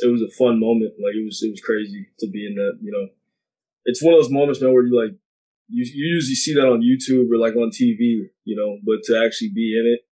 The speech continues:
and see everybody rush, like, I wish the, I wish the stadium would have been packed 'cause it, you know, the place was, place was going crazy, but, um,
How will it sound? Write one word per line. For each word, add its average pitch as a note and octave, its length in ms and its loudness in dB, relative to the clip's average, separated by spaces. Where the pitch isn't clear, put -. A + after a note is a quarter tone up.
and A2 160 -4
see A#2+ 320 2
everybody A2 400 -2
rush, A2+ 220 -2
like, A#2 160 0
I C3 120 2
wish D3 480 2
the, A#2+ 200 4
I A#2+ 160 4
wish C#3 120 0
the B2 40 -8
stadium B2+ 360 4
would A2+ 120 0
have G#2 160 -6
been A#2+ 80 -4
packed B2 240 2
'cause G#2+ 160 -6
it, A2 240 -6
you A#2 80 -8
know, A2 160 -8
the - 80 -20
place A#2+ 240 0
was, G2 160 -20
place A#2 240 0
was G#2 80 -10
going G2+ 240 -10
crazy, F#3+ 400 -8
but, G3 160 -8
um, G2 440 -8